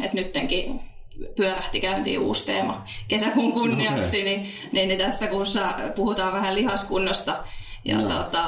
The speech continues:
Speaker 1: siitä, että minkä takia <laughs> on hyvä, hyvä käydä välillä puntilla, mut sit taas esimerkiksi viime kuussa oli palautteenanto teemana. Eli, eli tota, erilaisia
Speaker 2: Mm.
Speaker 1: hyvinvointiteemoja, mitkä sitten vaihtelee kuukausittain,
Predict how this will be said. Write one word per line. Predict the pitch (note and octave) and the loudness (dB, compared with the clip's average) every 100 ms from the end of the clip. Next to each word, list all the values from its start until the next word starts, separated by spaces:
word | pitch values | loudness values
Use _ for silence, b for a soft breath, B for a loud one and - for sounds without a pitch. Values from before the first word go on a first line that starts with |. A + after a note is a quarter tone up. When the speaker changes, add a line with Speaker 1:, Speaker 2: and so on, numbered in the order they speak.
| D#3+ | 0
Speaker 1:
siitä, | - F3 F3 | 0 0 2
että | F3+ F3 | 2 2
minkä | F3+ F3 | 2 2
takia | F3 F#3+ F3 C4 C4 A#3+ | 2 2 2 4 4 4
<laughs> | A#3 C#4 | 4 2
on | G#3 A3 | 2 2
hyvä, | G3+ G#3 - | 4 2 2
hyvä | A#3+ A#3 | 0 2
käydä | G#3+ G3+ F#3+ F#3+ | 2 2 2 2
välillä | G3 F3+ | 2 0
puntilla, | F3 A3 G#3+ F#3 F3+ F#3+ B B B | 0 0 2 2 2 -2 B B B
mut | - - | -4 -4
sit | - | -2
taas | F3 F3 | -2 0
esimerkiksi | - - - F#3 - | -2 -2 -2 -2 0
viime | F3 G2+ | 0 0
kuussa | - - - - | 0 0 0 0
oli | - F#2+ - - - | 0 0 -2 -4 -2
palautteenanto | G3 F#3+ G#3 - - B3 - G#3 - - - B B B | 0 0 -2 -4 -4 -2 -2 -2 -6 -16 -20 B B B
teemana. | A#2+ - - F2+ G#2 G3+ - | -2 0 0 0 -2 -4 -6
Eli, | F2+ F#2 F#2+ - | -2 -2 -2 -2
eli | F#3+ - | -2 -2
tota, | - F#3+ F#3+ | -2 0 2
erilaisia | C4 C4 A#3 A3 | 2 2 2 0
Speaker 2:
Mm. | A3+ | 0
Speaker 1:
hyvinvointiteemoja, | A#3 G3 G3 - - F#3+ - | 0 0 0 0 0 0 0
mitkä | - - - | -2 -2 -2
sitten | - G#3 | -4 0
vaihtelee | G#3 G#3 - - | 0 0 0 0
kuukausittain, | F#3+ F#3+ - F#3+ A3 - G3 F#3+ | 0 0 0 0 -2 0 0 0